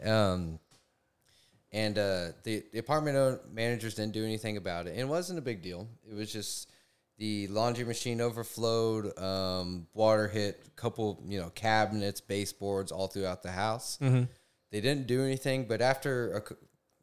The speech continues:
Speaker 1: in their mind, they looked, and after a couple weeks, everything looked fine.
Speaker 2: Yeah.
Speaker 1: Right? On the outside, it felt dry, on the areas exposed to the area, it was dry, but even with my moisture meter, I knew it was dry. But because they never took those proper s-,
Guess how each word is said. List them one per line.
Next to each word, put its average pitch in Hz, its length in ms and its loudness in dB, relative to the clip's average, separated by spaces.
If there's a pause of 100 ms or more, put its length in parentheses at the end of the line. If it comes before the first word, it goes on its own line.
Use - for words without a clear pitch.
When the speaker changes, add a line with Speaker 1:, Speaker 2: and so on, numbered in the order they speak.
Speaker 1:
in 98 120 -8
their 139 160 4
mind, 117 280 4
they 110 100 2
looked, 120 300 0
and 101 240 -4
after 110 280 -2
a 90 40 -8
couple 104 300 -8
weeks, 147 360 -8
everything 90 440 -8 (240)
looked 104 240 -8
fine. 98 520 -2
Speaker 2:
Yeah. 117 260 6
Speaker 1:
Right? 95 340 0 (160)
On 98 140 -6
the 92 140 -2
outside, 95 420 -2
it 82 100 -12
felt 92 360 -10
dry, 95 440 -2 (420)
on 107 120 -4
the 101 120 2
areas 104 360 0
exposed 101 480 -4
to 104 60 -8
the 98 160 -2
area, 95 300 0
it 87 40 -6
was 85 120 -10
dry, 110 300 4
but 90 260 -4 (1200)
even 143 280 4
with 104 120 0
my 120 160 4
moisture 98 360 -2
meter, 85 240 -6
I 80 80 -6
knew 80 140 -10
it 76 100 -10
was 76 100 -12
dry. 57 280 -10 (460)
But 110 140 -4
because 120 300 2
they 117 120 0
never 113 260 2
took - 260 -6
those 95 180 -2
proper 104 420 0
s-, 90 120 -6